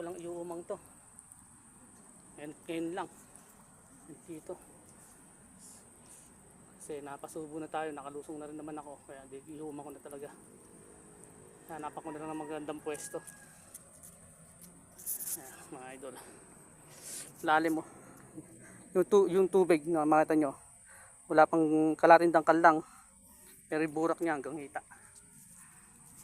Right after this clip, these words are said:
Masyado hirap. Ganun talaga ang hunter,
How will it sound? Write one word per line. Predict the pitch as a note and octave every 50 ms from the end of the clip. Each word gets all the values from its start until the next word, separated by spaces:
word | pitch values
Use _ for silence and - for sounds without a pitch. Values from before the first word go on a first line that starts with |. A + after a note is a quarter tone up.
| - - - -
Masyado | - - C#3+ C#3 - D3+ C#3+
hirap. | D3+ D3 C#3+ C#3 - - - - - - - - - - - - - - - - - - - - - - - - - - - - - - - - -
Ganun | D3 D3+ D3
talaga | - D3 D#3 - E3 D3+ D3+ D3 D3 C#3+
ang | C#3+ C#3+ C#3+
hunter, | - D#3 C#3 C#3 - D#3 D3+ C#3+